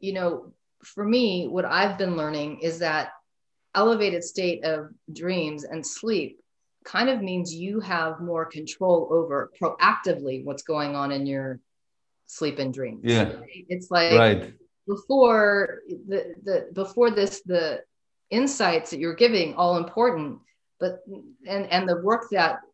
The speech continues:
Speaker 1: you know, the something to sleep on that we can do is all important. But this is kind of like, okay, now you might have this great sleep and dreams. Now, if you wanna be proactive and make it so that your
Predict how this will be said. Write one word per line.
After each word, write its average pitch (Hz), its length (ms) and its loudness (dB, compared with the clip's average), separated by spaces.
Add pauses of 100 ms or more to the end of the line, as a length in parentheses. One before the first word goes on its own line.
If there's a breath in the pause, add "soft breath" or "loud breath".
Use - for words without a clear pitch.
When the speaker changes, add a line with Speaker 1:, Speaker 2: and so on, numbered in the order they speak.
(320)
Speaker 1:
you 202 60 0
know, 156 140 0
the 151 80 -4
something 214 340 0
to 175 60 2
sleep 220 320 0
on 165 200 0
that 165 140 -2
we 170 100 0
can 175 240 -8
do 185 500 0
is - 80 -6
all 170 240 -2
important. 160 480 -2
But 139 100 -10 (100)
this 226 200 2
is 202 120 -2
kind 175 220 -4
of 165 80 -4 (120)
like, 147 140 0 (100)
okay, 165 220 -6
now 160 520 0 (500)
you 175 120 -6
might 185 200 2
have 170 260 -2
this 156 240 -4
great 175 360 4
sleep 165 240 -6
and 151 140 -4
dreams. 151 320 -2
Now, 170 480 4
if 151 120 -8
you 180 80 -2
wanna 208 160 0
be 175 160 -4
proactive 165 840 2 (640)
and 170 280 0
make 175 220 4
it 196 140 -6
so 175 160 0
that 160 340 0
your 160 560 0